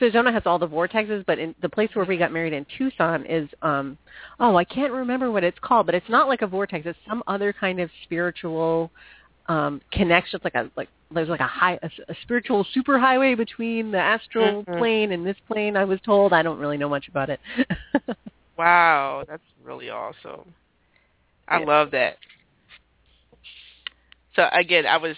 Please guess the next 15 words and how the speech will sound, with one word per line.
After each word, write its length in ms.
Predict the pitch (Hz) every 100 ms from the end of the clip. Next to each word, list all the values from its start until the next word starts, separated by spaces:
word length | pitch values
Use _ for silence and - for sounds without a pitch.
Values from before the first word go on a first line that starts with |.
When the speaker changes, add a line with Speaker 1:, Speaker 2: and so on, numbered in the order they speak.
| -
Speaker 2:
taking 340 | 175 160 156
notes 220 | 147 139
because, 460 | 151 - 147 131 127 - -
um, 440 | 151 143 131 117 - _ _ _ _ _ _ _ _ _ _ 180
well, 140 | 175
for 140 | 180
my 200 | 175 185
personal 560 | 202 180 165 175 170 185 - - - 640
<laughs> 400 | 466 392 339 311
learning 360 | 285 269 254 254
experience 320 | 240 226 233 208
as 40 |
well, 280 | 233 233 202 - - - -
but 160 | 202
also 380 | 190 214 220 196